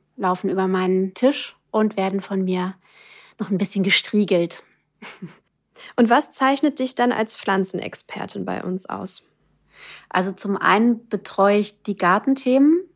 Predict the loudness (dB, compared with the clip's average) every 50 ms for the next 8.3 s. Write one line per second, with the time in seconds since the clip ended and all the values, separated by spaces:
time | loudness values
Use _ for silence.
0 | _ _ _ _ 2 2 4 4 2 -4 -2 0 0 4 4 4 2 2 -2 -2
1 | -2 -2 0 0 0 2 2 2 2 0 -2 0 0 0 0 0 -8 _ -2 0
2 | 2 2 2 2 0 -2 -6 -14 -14 _ 2 2 4 4 2 2 0 0 0 -2
3 | -6 -6 -6 -4 -4 -4 -2 0 0 2 4 2 2 2 0 0 0 0 0 0
4 | 0 -2 -4 -6 -8 -6 -4 -4 -2 0 0 2 0 0 0 -2 -4 -4 -2 0
5 | 2 2 2 0 0 0 0 0 2 4 4 4 6 4 2 0 -4 -4 0 0
6 | 0 0 0 0 -2 -4 -4 -4 -6 -8 -6 -6 -6 -8 -10 -14 _ -2 0 2
7 | 2 2 0 0 2 4 6 6 8 6 6 6 4 4 2 0 2 2 2 2
8 | 2 2 2 2 0 0